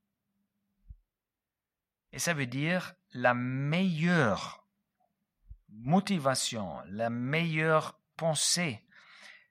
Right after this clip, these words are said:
Ses premières choses étaient toujours pour Dieu son Père.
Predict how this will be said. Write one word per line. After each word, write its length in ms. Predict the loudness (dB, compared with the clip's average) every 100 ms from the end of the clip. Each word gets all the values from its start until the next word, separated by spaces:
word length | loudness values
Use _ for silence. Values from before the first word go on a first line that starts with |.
| _ _ -20 -20 _ -6
Ses 220 | -2 0
premières 600 | -2 2 6 6 8 6
choses 540 | 6 4 4 2 0 -2
étaient 420 | -2 0 -2 -4 -2
toujours 600 | 2 4 4 6 4 2
pour 460 | 0 0 0 -6 -4
Dieu 180 | 0 2
son 220 | 2 -2
Père. 460 | -2 -4 -4 -12